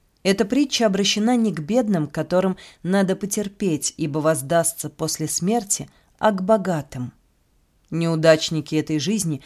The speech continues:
совсем не неудачники в высшем смысле, а успешные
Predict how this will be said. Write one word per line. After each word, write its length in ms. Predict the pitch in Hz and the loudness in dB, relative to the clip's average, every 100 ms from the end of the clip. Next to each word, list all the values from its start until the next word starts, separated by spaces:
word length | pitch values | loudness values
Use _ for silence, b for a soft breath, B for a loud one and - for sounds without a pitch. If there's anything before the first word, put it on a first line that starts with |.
| B B | B B
совсем 560 | - 185 - 262 262 - | 0 0 2 2 0 2
не 200 | 220 226 | 4 4
неудачники 840 | 226 220 185 202 196 185 185 190 | 4 4 6 6 4 -2 -2 -4
в 80 | 160 | -2
высшем 420 | 175 190 - 180 | 0 0 0 -2
смысле, 640 | - 190 185 - - 117 B B B B | 0 0 0 -2 -6 -12 B B B B
а 160 | 165 160 | -2 0
успешные 840 | 151 - 180 208 208 240 240 | -4 -2 -2 0 -2 -4 -4